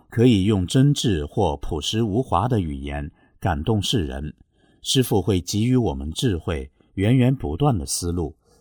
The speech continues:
成就一篇属于我们自己证悟的文章。我在想，另外的空间应该是伟大壮观、清除邪恶的过程。许许多多的大法弟子的一篇篇证实法的文章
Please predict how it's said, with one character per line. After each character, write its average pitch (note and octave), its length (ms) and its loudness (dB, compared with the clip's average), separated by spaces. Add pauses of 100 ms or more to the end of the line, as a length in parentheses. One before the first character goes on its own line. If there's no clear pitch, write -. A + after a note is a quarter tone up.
成 G2+ 240 -2
就 G#2+ 180 4
一 F#2+ 120 2
篇 G2 260 0
属 F2 240 -4
于 D#2+ 140 0
我 G#2 160 0
们 C#2+ 180 -6
自 C3 240 -2
己 C#2 220 -8
证 G#2+ 240 -2
悟 G#2+ 180 0
的 D2 140 -6
文 C2+ 220 -10
章。 E2+ 300 -4 (520)
我 F#2 180 0
在 A2+ 160 4
想， C#2+ 340 -6 (360)
另 B2 180 4
外 A#2 160 4
的 E2+ 100 -2
空 F#2+ 240 -2
间 G2 320 2
应 G#2+ 200 -2
该 G2+ 120 0
是 F2+ 320 -2
伟 D2 280 -6
大 F#2+ 340 -2
壮 E2 300 -2
观、 E2+ 280 -2 (280)
清 C3+ 260 2
除 F#2 240 -2
邪 D2 300 -4
恶 A#2 200 4
的 D#2+ 120 -4
过 D2+ 200 -4
程。 D2 300 -8 (560)
许 - 220 0
许 G#2 180 2
多 G#2+ 180 4
多 A2 160 4
的 F#2+ 140 2
大 G2+ 160 0
法 D#2+ 160 -2
弟 G#2 180 0
子 - 200 -8
的 D#2+ 260 -2
一 G#2+ 180 -4
篇 A2+ 220 0
篇 G#2+ 260 0
证 A2 220 0
实 A#2 160 -6
法 D#2 220 -4
的 C#2 80 -10
文 D2 260 -10
章 G#2+ 320 -2